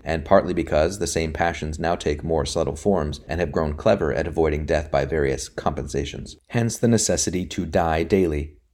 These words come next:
However often we think we have broken the rebellious self, we shall still find it alive. That this process cannot be without pain is sufficiently witnessed by the very history of the word mortification. But this intrinsic pain, or death, in mortifying the usurped self,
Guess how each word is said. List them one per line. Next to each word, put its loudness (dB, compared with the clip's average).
However 6
often 4
we 4
think 2
we 2
have 2
broken 4
the 0
rebellious 2
self, 2
we -2
shall -2
still 2
find 0
it -2
alive. 0
That 2
this 2
process 2
cannot 0
be 2
without 0
pain 0
is -4
sufficiently 0
witnessed -2
by 2
the -2
very 2
history -2
of -4
the -2
word -2
mortification. -2
But 6
this 8
intrinsic 4
pain, 0
or -4
death, 0
in 6
mortifying 6
the 0
usurped 2
self, 2